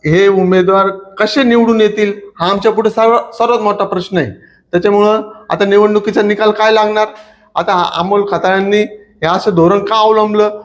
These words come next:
कोणाच्या सांगण्यावरून केलं, ते आता हा प्रश्न तुम्ही त्यांनाच विचारायला पाहिजे.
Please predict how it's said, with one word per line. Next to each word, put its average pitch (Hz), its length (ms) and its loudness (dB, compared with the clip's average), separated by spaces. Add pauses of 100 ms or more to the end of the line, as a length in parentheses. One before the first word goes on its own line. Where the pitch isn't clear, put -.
(180)
कोणाच्या 202 300 -2
सांगण्यावरून 214 500 2
केलं, 208 280 2 (500)
ते 190 60 2
आता 196 160 0 (520)
हा 156 100 2
प्रश्न 202 300 -2
तुम्ही 214 240 0
त्यांनाच 226 240 0
विचारायला 202 460 2
पाहिजे. 160 360 0